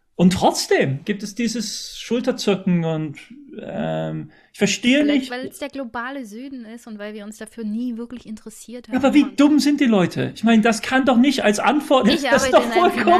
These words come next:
Speaker 2: Finanzamt
Speaker 1: das
Speaker 2: irgendwo in Brandenburg, ja.
Speaker 1: Ja, ich meine, aber als Antwort ist
Speaker 2: Ich
Speaker 1: das
Speaker 2: versteh's auch nicht.
Speaker 1: Ja, und, und ich
Speaker 2: Und
Speaker 1: meine
Speaker 2: diese, diese Leute, die da die Verantwortung tragen und die dafür bezahlt werden, und zwar um ein Mehrfaches von mir,
Speaker 1: Ja.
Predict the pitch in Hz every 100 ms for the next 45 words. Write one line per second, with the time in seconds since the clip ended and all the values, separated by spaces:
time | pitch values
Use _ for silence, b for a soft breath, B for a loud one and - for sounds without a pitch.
0 | 359 262 240 214 240 254 226 233 233 220
1 | 208 226 269 226 190 180 175 190 - -
2 | - 359 349 339 269 262 262 - 311 311
3 | 254 269 285 269 247 - - 226 220 -
4 | 196 226 208 165 247 294 277 311 226 254
5 | 302 294 269 269 B B - 254 269 247
6 | 269 302 254 233 240 247 247 240 233 220
7 | 240 240 240 240 233 220 208 220 226 -
8 | _ 220 220 226 226 220 214 220 208 -
9 | 208 233 240 214 220 214 214 214 208 202
10 | 196 - _ _ _ - - - 220 220
11 | 247 277 247 233 220 214 226 208 214 226
12 | 185 - b -